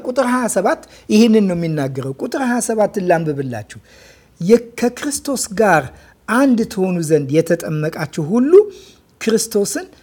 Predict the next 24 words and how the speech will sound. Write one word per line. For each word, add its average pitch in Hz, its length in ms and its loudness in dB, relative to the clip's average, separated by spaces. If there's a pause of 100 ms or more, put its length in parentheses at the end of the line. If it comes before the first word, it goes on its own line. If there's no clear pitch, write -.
(220)
ለብሳችኋልና» 135 1120 -2
ብሎ 165 200 4 (440)
ሐዋርያው 165 460 0
ቅዱስ 135 300 -8
ጳውሎስ 143 400 -6 (340)
ይናገራል። 156 600 -2
እንግዲህ፣ 320 320 4 (300)
እ፣ 202 120 -2 (180)
በእምነት 294 560 0
በኩል 277 420 4 (420)
እ፣ 151 100 2 (200)
በክርስቶስ 220 640 0
ኢየሱስ 233 380 0
የእግዚአብሔር 190 540 4
ልጆች 180 380 0
ናችሁ። 131 300 -6 (500)
እና 220 140 4 (480)
ይሄ 262 160 6 (540)
እንዳለ 226 560 6
ሆኖ 180 240 4 (480)
ደግሞ 214 340 6
አሁን 277 220 4 (340)
አንድ 294 340 2 (360)
ደረጃ 196 360 8